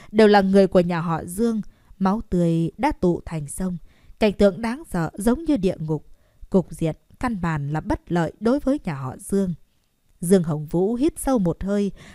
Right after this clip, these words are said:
trong đầu trải qua đấu tranh tư tưởng mãnh liệt. Cuối cùng, ông ta vẫn lựa chọn nghe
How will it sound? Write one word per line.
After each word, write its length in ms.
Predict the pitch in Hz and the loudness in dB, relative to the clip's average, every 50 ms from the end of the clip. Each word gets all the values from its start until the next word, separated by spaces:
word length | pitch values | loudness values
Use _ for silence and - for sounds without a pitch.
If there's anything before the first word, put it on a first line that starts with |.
| - | -2
trong 200 | - - 320 277 | 0 2 4 4
đầu 440 | 214 202 190 185 190 190 185 185 185 - | 6 6 8 8 8 8 6 4 4 2
trải 160 | - 220 196 | 0 -2 -2
qua 220 | - - 277 277 | -2 -4 -6 -4
đấu 240 | 269 226 247 247 285 | -2 -2 -2 -2 -2
tranh 260 | - - 269 247 233 | -2 -4 -6 -6 -4
tư 180 | 214 - 240 220 | -2 0 0 0
tưởng 300 | - - 170 156 143 143 | 0 0 -2 -2 -2 -4
mãnh 180 | 156 185 233 277 | -6 -8 -6 -6
liệt. 260 | 208 180 165 160 - - - _ _ _ _ - - | -4 -4 -4 -4 -6 -10 -18 _ _ _ _ -4 0
Cuối 140 | - 349 320 | 2 2 4
cùng, 460 | - 208 185 175 165 165 160 165 156 - | 4 4 4 4 2 0 -2 -4 -6 -4
ông 180 | - 262 262 247 | -2 -4 -2 -2
ta 200 | - 240 233 233 | -4 -4 -4 -2
vẫn 200 | 226 226 208 320 | -2 -4 -4 -2
lựa 260 | 294 202 175 170 - - | -2 -2 -2 -2 -2 -6
chọn 240 | - - 151 147 143 - _ _ | -8 -8 -8 -8 -10 -12 _ _
nghe 280 | - 190 196 214 208 202 | -8 -6 -4 -4 -4 -4